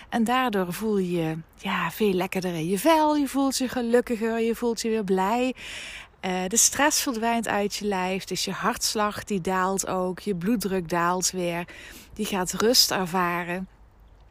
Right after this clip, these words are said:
En als je dan ook nog eens, eh, lekker gaat wandelen, een beetje bewegen buiten, super, super goed voor je. Dan voel jij je na die negentig minuten,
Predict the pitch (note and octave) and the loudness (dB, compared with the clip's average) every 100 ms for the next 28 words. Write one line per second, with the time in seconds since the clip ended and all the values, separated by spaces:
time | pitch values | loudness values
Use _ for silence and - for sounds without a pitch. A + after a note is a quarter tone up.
0 | - - G#3 G#3 G#3+ F#3+ - G3 F#3+ - | -14 -4 -2 0 -2 -4 -4 -4 0 0
1 | G3 E3+ F3 - - G3+ - F#3 - - | 0 -2 -4 -10 -8 -6 -6 -8 -8 -6
2 | G#3+ A3+ A3 G#3+ G#3 F#3 F#3+ F#3+ F3 F#3 | 0 0 0 0 0 0 -2 -2 -4 0
3 | A3+ A3+ A3+ F#3 F#3 F3+ F#3 - F#3 F#3 | 4 4 2 -2 -2 -2 -2 -2 -2 -4
4 | F#3+ - - - A3 - F3+ - F#3 - | -8 -8 -4 -2 -2 -4 -2 -2 -2 -4
5 | F#3+ G3+ F#3 - F3+ D#3+ E3 F3 - - | -6 -4 -2 -4 -4 -4 -4 -6 -8 -16
6 | - - - - - G3 F#3+ C#4 E4+ C#4+ | -16 -16 -18 -10 -4 -2 0 0 2 2
7 | A#3 A3 A3 G#3+ B3 A#3 G#3+ A3+ A#3 G#3+ | 2 2 2 0 0 0 0 0 0 -2
8 | - A3 A3+ B3+ A3+ | -2 0 0 0 -4